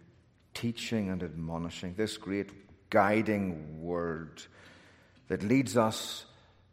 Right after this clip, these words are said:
to praise with psalms and spiritual songs, and leads us to gratitude.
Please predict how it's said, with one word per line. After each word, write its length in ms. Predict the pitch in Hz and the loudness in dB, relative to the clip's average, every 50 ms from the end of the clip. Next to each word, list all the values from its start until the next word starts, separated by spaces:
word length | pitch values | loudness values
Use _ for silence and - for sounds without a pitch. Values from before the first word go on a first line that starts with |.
| _ _ _ _ - | _ _ _ _ -18
to 80 | - - | -16 -12
praise 920 | - - - - 123 113 110 110 107 95 85 82 - - - - - - - - _ _ _ _ _ _ _ _ _ _ _ _ - | -10 -4 0 4 6 6 6 6 6 4 2 0 -4 -10 -10 -12 -12 -14 -16 -18 _ _ _ _ _ _ _ _ _ _ _ _ -12
with 160 | 101 - - | -10 -8 -6
psalms 720 | - - 120 98 92 92 92 87 78 78 78 - - - | -2 0 2 2 2 2 2 0 -2 -4 -8 -12 -14 -14
and 140 | 69 71 - - _ - | -14 -14 -16 -18 _ -14
spiritual 640 | - - - - 117 107 107 - - - 95 87 80 | -12 -8 -4 -2 0 0 0 -2 -4 -6 -8 -8 -8
songs, 680 | - - 87 82 82 80 71 - - - - - - - - - - - - - - - _ - | -6 -6 -4 -4 -4 -6 -8 -12 -16 -18 -18 -18 -18 -20 -20 -20 -20 -20 -20 -20 -20 -20 _ -4
and 200 | 107 110 113 117 117 | 0 2 2 4 6
leads 280 | 135 143 151 117 113 | 6 6 4 4 4
us 180 | 131 127 120 - | 4 4 4 2
to 140 | - - 110 | -2 -4 -4
gratitude. 1160 | 98 82 - 101 95 92 95 98 104 98 104 104 - 107 - - - - 101 85 87 - - | -4 -4 -6 -6 -6 -2 0 2 2 2 2 -2 -6 -10 -10 -10 -10 -8 -8 -8 -10 -12 -16